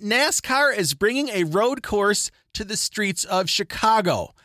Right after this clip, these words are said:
I always pictured it going down the S curve, down the Oak Street Beach, down to Hollywood and back south on Lakeshore Drive. Not quite, but it's still gonna be really cool. Kinda like a typical Saturday night, pit row and the start-finish line will be on Columbus Drive, right in front of Buckingham Fountain.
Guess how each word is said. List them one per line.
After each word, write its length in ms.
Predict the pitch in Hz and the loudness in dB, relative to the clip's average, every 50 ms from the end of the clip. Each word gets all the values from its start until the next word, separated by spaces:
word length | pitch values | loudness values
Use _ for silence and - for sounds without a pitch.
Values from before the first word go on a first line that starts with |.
| _ _ _ _ _ - | _ _ _ _ _ -8
I 120 | - 190 | -4 -4
always 200 | 247 285 349 - | -2 -2 -2 -2
pictured 360 | - 269 262 - - 269 254 | -2 -2 -2 0 0 -2 -2
it 60 | 214 170 | -2 0
going 220 | 185 196 208 202 | 0 0 2 2
down 180 | 185 202 202 196 | 2 2 2 2
the 120 | 185 175 | 0 0
S 240 | 180 185 185 - - | 0 0 2 0 0
curve, 480 | - 196 190 180 180 180 156 - - - _ _ _ _ _ 113 | 0 2 2 4 2 2 0 -2 -6 -12 _ _ _ _ _ -2
down 240 | 160 175 180 196 190 | 0 2 4 4 2
the 120 | 185 175 | 2 2
Oak 200 | 160 175 185 - | 0 0 0 0
Street 360 | - - 175 180 180 170 127 | 0 0 0 0 0 -2 -2
Beach, 400 | 123 151 160 170 156 - - - - - 120 113 110 | 0 0 2 2 2 0 -2 -2 -4 -6 -10 -8 -4
down 240 | - 160 170 196 | -2 0 0 0
to 80 | 190 170 | 0 0
Hollywood 420 | 151 160 170 165 160 143 160 156 | 0 0 0 0 0 0 0 -2
and 200 | 127 120 104 92 | -2 -4 -6 -4
back 260 | - 143 151 147 - - | -4 -4 -4 -4 -6 -6
south 320 | - 156 151 156 156 - | -4 -2 0 0 0 0
on 100 | 156 147 | -2 -2
Lakeshore 300 | 147 147 147 - 151 147 | -2 -2 -4 -4 -4 -2
Drive. 340 | 135 147 147 151 151 143 - _ _ _ _ - | 0 0 2 0 0 -2 -6 _ _ _ _ -8
Not 260 | 214 233 254 220 - - | -4 -2 -2 -2 -4 -4
quite, 340 | - 214 202 208 202 - | -2 -2 0 0 0 -2
but 120 | 196 180 160 | -4 -4 -4
it's 100 | - - | -4 -4
still 220 | - - 208 202 | -2 -2 -2 -2
gonna 160 | 165 175 170 | -2 -2 -2
be 120 | 156 160 156 | 0 0 0
really 300 | 147 143 143 139 135 131 | 0 0 0 0 -2 -4
cool. 340 | - - 98 78 - - _ _ _ _ - | -6 -8 -10 -10 -12 -18 _ _ _ _ 0
Kinda 240 | 262 302 320 311 | 2 2 4 4
like 180 | 285 302 311 220 | 4 2 2 2
a 60 | 254 | 0
typical 400 | 240 - 381 311 339 330 285 254 | 0 0 0 0 -2 -4 -2 0
Saturday 380 | - 269 285 294 294 294 285 277 | 0 2 2 2 2 2 2 2
night, 320 | 269 262 277 294 - - - _ _ _ _ _ | 2 2 2 2 0 -4 -12 _ _ _ _ _
pit 220 | - 330 370 - - | -2 -2 -2 -2 -2
row 400 | 220 208 269 302 311 311 339 277 | -2 0 2 4 4 4 2 2
and 200 | 202 226 240 247 | 2 0 0 0
the 80 | 240 196 | 0 0
start-finish 680 | - - 277 294 277 - - - 254 262 277 - - 220 | 0 2 2 2 2 0 -2 -4 -2 -2 0 -2 -2 -2
line 340 | 220 226 226 226 233 240 | 0 0 0 0 0 0
will 100 | 226 202 | 0 0
be 160 | 180 208 202 202 | 0 0 0 0
on 140 | 190 185 | 0 0
Columbus 400 | - - 202 208 226 233 240 - | -2 -4 -2 -2 -2 -2 -2 -4
Drive, 400 | - - 185 170 170 185 180 156 | -2 0 2 2 2 2 0 -2
right 280 | 127 135 156 202 254 233 | -2 0 0 0 0 0
in 100 | 269 294 | -4 -6
front 200 | - - 214 214 | -4 -2 -2 -2
of 140 | 226 233 - | -2 -2 -2
Buckingham 420 | 180 170 - 180 175 175 180 180 | -2 -2 0 0 0 0 0 -2
Fountain. 460 | 165 - - 202 - - 101 80 80 | -2 -2 -2 -2 -2 -4 -8 -14 -18